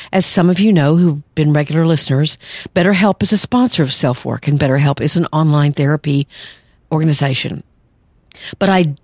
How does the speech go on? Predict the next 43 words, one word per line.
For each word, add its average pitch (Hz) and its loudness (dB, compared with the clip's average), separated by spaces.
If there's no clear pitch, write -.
dug 202 2
into 208 4
this 185 0
even 170 2
deeper 139 -2
because 190 2
telemental 208 2
health 165 0
is 156 0
being 160 2
used 151 0
exponentially 190 0
more 135 0
during 147 2
this 131 0
pandemic. 135 -2
You 196 4
and 277 4
your 190 4
therapist, 165 0
if 208 0
you're 156 2
using 190 2
telemental 139 0
health, 131 -2
can 180 2
set 202 2
it 185 4
up 170 0
for - -2
even 160 2
better 151 2
success, - -2
and 175 2
I'll 170 4
give 180 2
you 180 2
some 165 0
tips - -2
how 139 -4
to 139 -2
do 123 -4
that. - -12